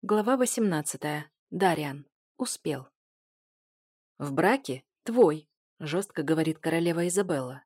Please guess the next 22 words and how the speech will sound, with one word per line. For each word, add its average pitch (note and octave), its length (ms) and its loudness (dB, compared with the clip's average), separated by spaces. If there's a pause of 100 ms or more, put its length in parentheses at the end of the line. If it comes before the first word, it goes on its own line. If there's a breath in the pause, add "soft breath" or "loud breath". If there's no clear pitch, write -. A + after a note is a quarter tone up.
(140)
и, A3+ 80 -6
помолчав, A#3+ 480 0
добавляет F#3+ 560 2
чуть G#3 220 -6
мягче. D3+ 480 -6 (420)
«Если G3+ 360 4
магический F#3+ 580 2
артефакт F#3+ 680 2
не G#3 120 4
докажет C4+ 480 6
обратного. D#3 680 2 (220)
Но F3 240 2
ты, E4 220 4
как - 180 2
специалист F#3 580 4
по F3+ 120 4
всем F#3 280 2
видам E3 300 4
целительской F3 600 2
магии, C#3 380 0
должен D4+ 480 6
знать, E3 460 0